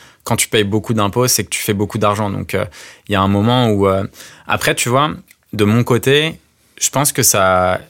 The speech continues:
gagner beaucoup d'argent, ça, ça a un côté un peu rassurant,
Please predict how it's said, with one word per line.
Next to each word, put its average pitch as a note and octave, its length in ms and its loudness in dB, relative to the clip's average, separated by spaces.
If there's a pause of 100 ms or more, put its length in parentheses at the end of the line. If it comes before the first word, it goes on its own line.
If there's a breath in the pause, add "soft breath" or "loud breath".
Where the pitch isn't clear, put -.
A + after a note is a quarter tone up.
(180)
gagner A2 260 2
beaucoup B2 300 -2
d'argent, B2 520 0
ça, - 180 0 (160)
ça - 200 0
a - 20 2
un G2+ 100 0
côté A#2 400 -2
un G#2 140 -4
peu B2 100 -2
rassurant, A#2 580 0